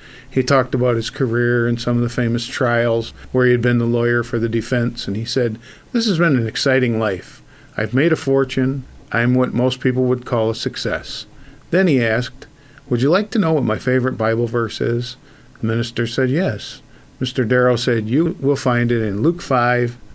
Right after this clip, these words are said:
verse five. 'We have toiled all night and have taken nothing.'" He said, "In spite of my success, that verse seems to sum up the way I feel about life." Mister Darrow, for all his accomplishments, still had an emptiness in his life,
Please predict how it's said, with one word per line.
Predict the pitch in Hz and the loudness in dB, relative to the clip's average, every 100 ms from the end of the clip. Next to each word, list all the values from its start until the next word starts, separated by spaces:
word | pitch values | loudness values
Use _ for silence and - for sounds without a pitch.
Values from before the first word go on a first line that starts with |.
| - | -10
verse | 120 110 | -6 -4
five. | - 104 90 85 - - - - - - | -4 -4 -4 -4 -8 -20 -20 -20 -8 -2
'We | 113 | 0
have | 90 | -2
toiled | - 165 180 165 | 0 2 4 4
all | 156 151 | 2 2
night | 123 101 - - - - - | 2 0 -4 -14 -20 -16 -10
and | 98 | -6
have | 110 | -6
taken | - 117 117 110 | -4 -4 -2 -2
nothing.'" | 104 - - - - - - - | -4 -6 -10 -12 -20 -20 -20 -14
He | - 127 | -4 -2
said, | - 123 | 2 2
"In | 117 95 | 0 -2
spite | - 156 185 | 0 4 4
of | 170 | 4
my | 139 139 | 2 2
success, | 135 127 - 110 87 - - - | -2 -4 -2 -2 -4 -8 -14 -8
that | - 135 | -2 0
verse | 120 117 127 113 - | 0 0 0 0 -2
seems | - 123 120 - | 0 0 0 -4
to | 120 | -6
sum | - - 131 123 | -4 0 2 2
up | 113 - | 0 -2
the | 95 | 0
way | 101 113 107 | 2 2 2
I | 110 | 0
feel | - 107 107 | -2 -2 -2
about | 101 104 - | -2 -2 -4
life." | 95 87 - - - - - - - | -6 -8 -10 -16 -20 -20 -20 -20 -6
Mister | 131 131 156 | -4 -2 -2
Darrow, | 135 127 110 110 123 - - | 2 2 2 0 -2 -8 -20
for | - 117 | -6 0
all | 113 120 | 2 2
his | 143 147 | 2 0
accomplishments, | - 151 117 101 - 98 92 - - - | 0 0 0 -4 -4 -6 -6 -12 -18 -16
still | - 131 113 | -4 0 2
had | 113 | 0
an | 107 | 0
emptiness | 110 110 110 95 85 - | -2 -4 -4 -4 -4 -8
in | 80 | -10
his | 98 90 | -8 -6
life, | 90 - | -8 -10